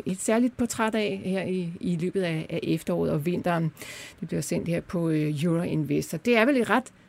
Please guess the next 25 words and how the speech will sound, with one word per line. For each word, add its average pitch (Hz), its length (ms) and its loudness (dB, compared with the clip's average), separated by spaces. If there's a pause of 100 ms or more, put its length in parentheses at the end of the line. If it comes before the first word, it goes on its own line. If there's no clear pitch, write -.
(140)
udmærket 226 520 6
selskab 214 500 0
at 160 160 -2
være 202 240 2
i, 196 80 0
går 185 160 -2
jeg 175 80 0
ud 175 120 0
fra, 190 200 -4
Claus, 180 280 -6
men 190 100 0
det 190 80 0
er 185 40 2
vel 180 100 2
også 202 200 -2
et 226 80 -2
selskab, 220 360 -2
der 190 60 -4
forpligter. - 580 -4
Hvordan 196 360 0
har 220 160 0
du 233 100 -2
det 214 120 0
med 208 80 0
det? 214 100 -6